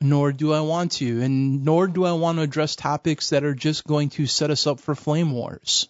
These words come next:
I don't think that that, I mean, like, <sighs> I see people that have ministries that just talk about the flat earth and nothing else. And I see that they start a group page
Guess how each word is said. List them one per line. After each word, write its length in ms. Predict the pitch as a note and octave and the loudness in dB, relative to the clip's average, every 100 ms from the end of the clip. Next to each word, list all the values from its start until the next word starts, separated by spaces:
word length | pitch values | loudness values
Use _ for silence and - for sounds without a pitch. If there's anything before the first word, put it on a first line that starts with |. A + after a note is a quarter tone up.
| _ | _
I 40 | C#3 | -2
don't 200 | C#3+ - | 0 0
think 180 | D#3 C#3+ | -2 -2
that 140 | C3+ | 0
that, 280 | C#3+ C#3 - _ _ _ _ _ _ _ _ - | 2 2 0 _ _ _ _ _ _ _ _ -2
I 120 | D3+ | 2
mean, 240 | E3+ D#3 | 2 2
like, 400 | D3+ D3 C3+ - _ - - - - | 2 0 -2 -8 _ -12 -10 -10 -10
<sighs> 520 | - - _ _ _ E3 | -14 -18 _ _ _ 0
I 100 | E3 | 2
see 800 | - - F#3+ G3+ D#3 A2+ A2 - _ _ _ _ _ _ _ | 2 0 0 0 0 0 -4 -12 _ _ _ _ _ _ _
people 360 | E3 D3 D3+ | 0 2 2
that 160 | C#3+ C#3 | 2 2
have 200 | D3 C#3 | 0 0
ministries 720 | C#3+ D3 C#3+ - C3+ C3 B2+ | -2 -2 -4 -4 -4 -4 -2
that 180 | C3 B2 | -2 -2
just 280 | C#3+ C#3+ | -4 -4
talk 260 | - C#3 B2+ | -2 -4 -2
about 260 | C#3 B2+ - | -4 -4 -6
the 60 | |
flat 300 | - C3 B2+ | -6 -2 0
earth 240 | A#2+ B2+ B2+ | -2 -4 -2
and 120 | A#2+ | -2
nothing 320 | A#2 B2 A#2+ | -2 -4 -6
else. 400 | - - - - - _ _ _ _ _ | -6 -6 -4 -4 -10 _ _ _ _ _
And 120 | D3 D3+ | 0 2
I 100 | D3+ | 0
see 540 | - G#3 G3+ E3 C3 - _ _ _ _ _ _ | 0 0 2 2 0 -4 _ _ _ _ _ _
that 160 | D3 | 0
they 100 | C#3+ | 2
start 260 | C#3+ F3 D3+ | 0 2 0
a 60 | C3+ | 0
group 380 | A#2+ C#3+ D#3 | 0 0 0
page 500 | - C#3+ B2 A#2 - | 0 0 0 -4 -10